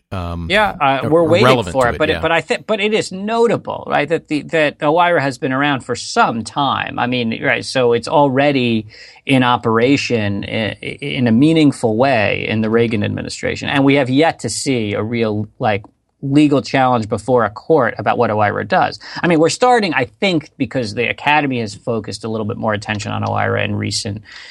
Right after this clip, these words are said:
Speaker 2: years. I think we're seeing more interest in kind of using oira. I mean, I think Kathy Sharkey has a piece is sort of utilizing, you know, if something has been oira approved in a particular way, you know, that maybe it ought to get some more deference in a court. But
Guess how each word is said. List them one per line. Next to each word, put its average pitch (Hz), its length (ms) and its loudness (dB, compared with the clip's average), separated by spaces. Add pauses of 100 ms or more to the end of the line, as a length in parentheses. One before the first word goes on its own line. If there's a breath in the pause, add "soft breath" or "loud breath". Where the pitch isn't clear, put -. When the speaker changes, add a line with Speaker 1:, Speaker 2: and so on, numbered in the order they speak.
(200 loud breath)
Speaker 2:
years. 160 460 4
I 120 80 2
think 135 160 -2
we're 120 120 2
seeing 120 360 0
more 123 600 2 (180)
interest 139 880 0
in 110 600 0 (260 soft breath)
kind 117 120 0
of 92 80 -2
using 113 640 4 (180)
oira. 107 520 4
I 117 60 -2
mean, 110 120 0
I 101 60 0
think 110 240 -4
Kathy 113 300 -2
Sharkey 113 440 0
has 107 220 2
a 104 40 -4
piece 113 440 -2
is 104 120 -6
sort 110 160 0
of 104 100 -4 (340 loud breath)
utilizing, 120 880 4
you 135 80 -6
know, 107 80 -2
if 113 160 0
something 139 320 2
has 113 140 0
been 131 180 2
oira 113 520 4
approved 127 580 2
in 117 80 -2
a 110 60 -2
particular 113 580 -2
way, 107 500 0
you 107 80 -6
know, 104 120 -2
that 107 120 -8
maybe 110 240 0
it 107 80 0
ought 107 120 2
to 104 60 -2
get 113 200 -2
some 110 140 -2
more 104 200 0
deference 110 560 -2
in - 60 -10
a - 60 -10
court. 156 360 0
But 107 140 -2